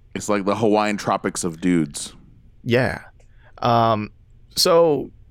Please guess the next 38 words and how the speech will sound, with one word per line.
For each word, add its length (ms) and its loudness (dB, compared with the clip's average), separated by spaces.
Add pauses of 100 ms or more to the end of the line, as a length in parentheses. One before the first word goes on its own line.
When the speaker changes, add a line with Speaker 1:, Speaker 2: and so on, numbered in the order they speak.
(380)
Speaker 2:
he, 400 0
I 220 2
was 140 4
like, 160 2
"Hey, 140 2
I 60 2
wanna 240 2
be 240 6
a 160 6
fitness 360 0
instructor, 360 0
and 80 0
I'm 80 -2
finally 280 2
taking 260 2
the 80 2
first 260 0
steps." 400 -2
About, 220 2
like, 240 2 (240)
six 300 0
episodes 360 2
later, 420 2
I'm 100 -6
finally 300 2
<laughs> 100 2
taking 160 2
the 80 -2
first 280 0
steps 480 0
to 140 2
Speaker 1:
<laughs> 40 0
Yeah. 140 -2 (300)
Speaker 2:
be 140 2
a 40 2
fitness 380 -2
instructor. 540 -4 (480)
Speaker 1:
Right. 340 -2